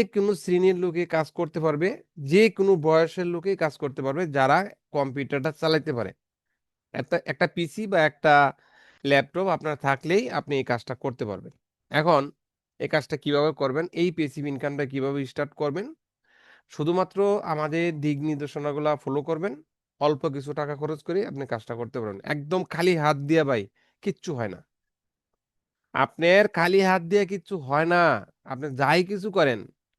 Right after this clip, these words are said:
কিছু না কিছু খরচ করতেই হবে। এখন দেখেন, এই যে আইডিওগ্রাম এআইটা, এটা যে কোনো একটা লোকে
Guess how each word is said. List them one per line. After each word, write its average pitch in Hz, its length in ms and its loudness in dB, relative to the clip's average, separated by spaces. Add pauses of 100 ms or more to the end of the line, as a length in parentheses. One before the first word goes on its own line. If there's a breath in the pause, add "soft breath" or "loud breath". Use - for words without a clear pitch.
(160)
কিছু 160 180 -10
না 185 100 0
কিছু 170 200 -8
খরচ 180 340 -4
করতেই 160 400 -4
হবে। 98 240 -8 (640)
এখন 135 260 0
দেখেন, 113 260 2 (1080)
এই 160 140 0
যে 170 140 6
আইডিওগ্রাম 160 640 2
এআইটা, 123 400 2 (580 soft breath)
এটা 151 360 0
যে 151 240 -2
কোনো 165 220 -8
একটা 156 220 -6
লোকে 147 220 -6